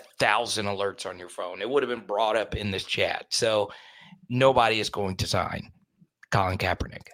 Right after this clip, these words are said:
I do think he is an interesting hobby play, though, because of his place in, in history, right? Um, and it is crazy. Like, I, I actually,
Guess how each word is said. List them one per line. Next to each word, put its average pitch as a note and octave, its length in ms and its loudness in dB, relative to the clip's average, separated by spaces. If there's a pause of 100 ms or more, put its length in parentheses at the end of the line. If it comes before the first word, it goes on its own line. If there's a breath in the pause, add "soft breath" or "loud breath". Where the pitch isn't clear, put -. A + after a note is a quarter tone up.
(220)
I C#3+ 120 6
do C#3+ 280 -2
think A#2+ 320 -4
he A#2 260 -2
is G#2+ 260 0
an G#2 140 -2
interesting G#2 420 -2
hobby G2 280 0
play, F#2+ 280 -2
though, F2+ 180 0
because F2+ 260 -4
of F#2 80 -6
his F2+ 100 -4
place F2+ 380 -2
in, G2 240 -4
in A2 100 -4
history, A2+ 420 0
right? F2 300 -6 (520 loud breath)
Um, G#2+ 500 2 (560)
and F3+ 100 8
it C4 60 8
is C4+ 120 0
crazy. F#3 320 4
Like, A#2 180 2
I, A2 380 8
I B2+ 100 8
actually, D3+ 540 2